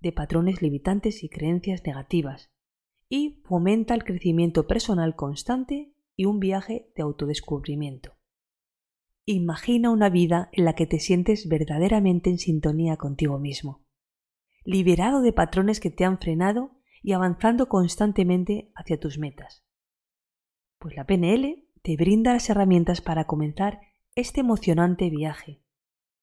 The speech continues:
Gracias de verdad por unirte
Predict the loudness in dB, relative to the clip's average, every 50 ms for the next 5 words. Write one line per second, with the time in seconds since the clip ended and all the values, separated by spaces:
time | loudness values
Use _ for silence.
0 | _ _ _ _ _ _ _ _ _ _ -4 -2 -2 -2 -2 -2 -2 -2 -2 -2
1 | -6 -10 -6 -4 -2 -2 -2 -2 -2 -2 -2 -2 -2 -2 0 0 2 0 0 -2
2 | -4 -4 -4 -4 -4 -4 -6